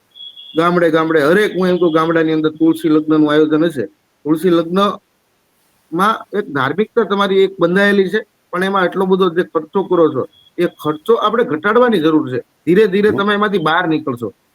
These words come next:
Speaker 1: હવે આ
Speaker 2: હમ.
Speaker 1: લાખો રૂપિયા ખર્ચો થઈ જાય છે. ઘણી જગ્યાએ મેં જોયું કે
Speaker 2: હમ.
Speaker 1: લાખો રૂપિયાનો ખર્ચો આ ખા-, ખાલી તુલસી લગ્ન, એક આ હું એમ
Speaker 2: હમ.
Speaker 1: કહું કે એને જે ધાર્મિકતા તમારી બંધાયેલી છે, સમાજના બધા યુવાનોને હું કહું છું કે તમારી ધાર્મિકતા બંધાયેલી છે,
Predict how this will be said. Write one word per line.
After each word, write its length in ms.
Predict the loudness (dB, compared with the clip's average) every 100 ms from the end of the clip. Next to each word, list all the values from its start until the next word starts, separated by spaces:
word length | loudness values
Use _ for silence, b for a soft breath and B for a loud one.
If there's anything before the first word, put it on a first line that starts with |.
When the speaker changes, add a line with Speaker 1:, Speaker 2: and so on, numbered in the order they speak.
| -4
Speaker 1:
હવે 100 | -2 -2
આ 320 | -2 0 0 -2
Speaker 2:
હમ. 100 | -4
Speaker 1:
લાખો 400 | -6 -2 2 2
રૂપિયા 280 | 2 0
ખર્ચો 440 | 0 -2 -2 -4 -2
થઈ 240 | 0 0
જાય 160 | 2 0
છે. 80 | 0
ઘણી 240 | 0 0
જગ્યાએ 240 | 0 0
મેં 120 | 0 2
જોયું 340 | 2 2 -2 _ _ _ _
કે 100 | 0
Speaker 2:
હમ. 60 | 2
Speaker 1:
લાખો 420 | 0 -2 -2 0
રૂપિયાનો 380 | 2 0 0 -2
ખર્ચો 580 | -4 -8 -4 0 0 -2
આ 100 | -6 -8 _ _ -10
ખા-, 280 | -8 -8 -8
ખાલી 320 | -2 2 2
તુલસી 400 | 2 0 0 0
લગ્ન, 320 | 0 0 0 -4 _ _
એક 180 | -6 -2
આ 120 | 0
હું 160 | 0 0
એમ 80 | 0
Speaker 2:
હમ. 60 |
Speaker 1:
કહું 140 | 0 0
કે 100 | -2
એને 300 | -2 -2 -2 -2 -8 _ _ _ -4
જે 220 | -2 -2
ધાર્મિકતા 580 | -4 -2 0 -2 -2 -2
તમારી 280 | 0 0
બંધાયેલી 480 | 0 2 2 2 0
છે, 100 | -2
સમાજના 400 | -4 -4 -2 -2
બધા 180 | 0 0
યુવાનોને 460 | 2 2 2 -2 -4
હું 100 | -6
કહું 180 | -6
છું 100 | -8 -12 _ _ -18
કે 60 | -8
તમારી 280 | -4 -2
ધાર્મિકતા 480 | -2 -2 -2 -2 -2
બંધાયેલી 480 | -2 0 0 0
છે, 80 | 0